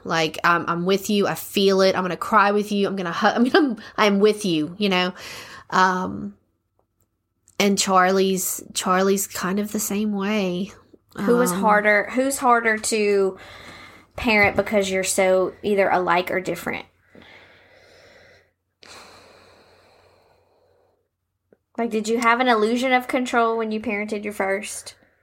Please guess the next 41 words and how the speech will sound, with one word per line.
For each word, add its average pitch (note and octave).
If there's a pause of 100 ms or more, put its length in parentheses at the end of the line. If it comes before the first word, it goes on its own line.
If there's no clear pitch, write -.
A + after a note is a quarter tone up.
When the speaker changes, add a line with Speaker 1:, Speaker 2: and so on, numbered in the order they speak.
(420)
Speaker 2:
Or G#3+
did G3+
you? G3+
Speaker 1:
I B3
really D4+
didn't. G3+
Speaker 2:
Okay. G3+
Speaker 1:
Um, G3 (400)
I A3+
didn't D4
have E4+
a, A#3+
I A3
did C4
not G3+
with A#3+
Emma A#3
Grace. A#3
I -
wanted, A3
I F#3+
wanted G#3+
her A3
world F#3
to F#3
be F#3
so E3+
perfect. - (720)
I F#3+
wanted, G#3+
I G#3
wanted B3+
to G#3
know G3
her G#3+
needs F#3
before F3
she -
even F3 (800)
had D3
them. D3